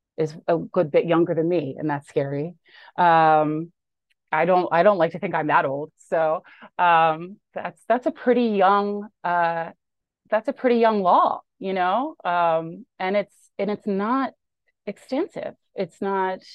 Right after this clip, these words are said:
um, it's hard, it's hard to, um, it's hard to f-, enforce. It's not a, it's not a easily enforceable law. Um, and I think, you know, as,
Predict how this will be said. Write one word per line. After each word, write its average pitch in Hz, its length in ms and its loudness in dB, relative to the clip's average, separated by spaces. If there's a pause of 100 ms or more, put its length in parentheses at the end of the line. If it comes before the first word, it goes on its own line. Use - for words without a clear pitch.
(120)
um, 165 400 -6 (520)
it's 196 200 -2
hard, 165 560 0
it's 175 200 -2 (460)
hard 147 560 -4
to, 180 380 -4
um, 175 580 -2 (1400)
it's 180 200 -6
hard 185 280 -4
to - 120 -8
f-, - 220 -16
enforce. 269 520 -2 (220)
It's - 160 -10
not 185 180 2
a, 170 220 2
it's 170 140 -8
not 185 160 -4
a 165 220 -4 (100)
easily 202 420 -4
enforceable - 800 -4
law. - 380 -6 (560)
Um, 156 560 -6 (1000)
and 185 100 -4
I 175 180 -2 (140)
think, 196 380 0 (240)
you 175 160 -6
know, 147 320 -8 (160)
as, 160 320 -6